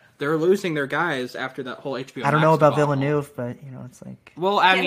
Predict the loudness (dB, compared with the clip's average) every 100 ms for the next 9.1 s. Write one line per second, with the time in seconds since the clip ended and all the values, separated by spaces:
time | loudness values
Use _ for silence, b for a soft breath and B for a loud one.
0 | -4 -10 -8 -6 -6 0 2 2 2 -2
1 | 0 -2 -2 -2 -2 -8 _ _ -6 -4
2 | -4 -6 -8 -8 -8 -8 -10 -12 -12 -14
3 | -12 -12 -12 -12 -8 -8 -6 -8 -10 -20
4 | -6 -2 0 -2 -2 -2 -2 0 -2 0
5 | -2 0 -2 -2 -2 4 6 4 2 -4
6 | -4 -6 -4 0 2 2 0 -2 -2 2
7 | 0 -2 -6 -4 -4 -6 -14 -10 -6 -4
8 | -4 -6 -6 -6 -6 -6 -4 -6 -10 -16